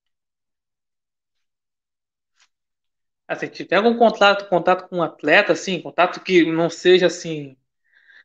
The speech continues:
sei lá, você entra no quarto, vai lá limpar, faz não sei o quê, arruma a cama, essas coisas assim, não sei o quê,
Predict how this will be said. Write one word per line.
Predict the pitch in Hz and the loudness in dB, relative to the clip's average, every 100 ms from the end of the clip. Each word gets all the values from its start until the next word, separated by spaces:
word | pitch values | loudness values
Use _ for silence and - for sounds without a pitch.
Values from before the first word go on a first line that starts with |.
| - | 0
sei | 175 | 2
lá, | 147 | 2
você | 147 | 2
entra | 156 165 | 0 -2
no | 156 | -6
quarto, | - 160 170 156 - | 0 4 4 2 -2
vai | 139 143 | -2 0
lá | 151 | 0
limpar, | 151 - - 165 170 | -2 -6 -2 2 2
faz | 151 156 | 2 -6
não | 147 | -6
sei | 156 | -8
o | |
quê, | 147 170 | -2 0
arruma | 156 151 147 | 0 -2 -8
a | |
cama, | - 185 180 | -4 -2 -2
essas | 156 - | -4 -2
coisas | 170 165 | 0 0
assim, | 185 185 - - | -4 -10 -12 -20
não | 156 | -14
sei | 151 | -4
o | |
quê, | 202 214 | -2 -2